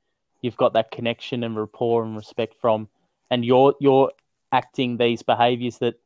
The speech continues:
you say are important, then that's where the ripple effect does occur. So it's, uh, yeah, it's, it's not, not for everyone. And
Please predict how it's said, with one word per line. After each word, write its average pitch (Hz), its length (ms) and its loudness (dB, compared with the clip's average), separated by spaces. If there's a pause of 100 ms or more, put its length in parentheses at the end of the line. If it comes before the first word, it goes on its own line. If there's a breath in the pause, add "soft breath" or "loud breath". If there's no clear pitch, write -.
(100)
you 120 120 -8
say 123 300 2
are 123 100 -2
important, 135 480 -4
then 120 260 0 (360)
that's - 280 0
where 123 120 4
the 113 120 0
ripple 117 340 -2
effect - 540 -6
does 113 200 0
occur. 110 420 -6
So 110 280 -6 (460)
it's, - 300 -8
uh, 110 320 4 (420)
yeah, 120 160 2
it's, 110 220 -6
it's - 260 -10
not, 156 180 0
not 143 180 -2
for 135 100 2
everyone. 170 260 2
And 131 160 -4